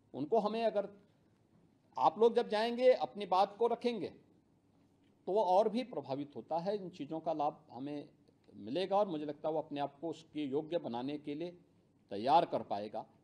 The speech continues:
इसीलिए आज आपको हम लोग कष्ट दे रहे हैं कि इस दौरान दो दिन का ये विजिट आप लोगों का होता है, तो उससे यूपी का वह यूथ कनेक्ट होगा।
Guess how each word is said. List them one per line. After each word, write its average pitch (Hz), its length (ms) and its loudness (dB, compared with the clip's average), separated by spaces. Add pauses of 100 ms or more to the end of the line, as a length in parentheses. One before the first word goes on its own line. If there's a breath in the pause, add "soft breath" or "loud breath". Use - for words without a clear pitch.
(840)
इसीलिए 180 340 -2
आज 160 240 4
आपको 151 400 -2 (260)
हम 135 180 -8
लोग 156 240 -6
कष्ट 151 180 -6
दे 156 220 -2
रहे 175 140 -2
हैं 180 140 -6
कि 143 440 -6 (340)
इस 143 240 -12
दौरान 143 340 -2
दो 135 280 -4
दिन 143 240 -6
का 147 120 -2
ये 147 100 -2
विजिट 131 520 -8
आप 123 180 -6
लोगों 131 260 -8
का 151 100 -4
होता 139 420 -2
है, 101 160 -8 (1400)
तो 170 60 -4
उससे 202 240 2
यूपी 156 400 -2
का 175 240 2
वह 170 200 -2
यूथ 170 440 -6
कनेक्ट 117 340 -10
होगा। 90 260 -12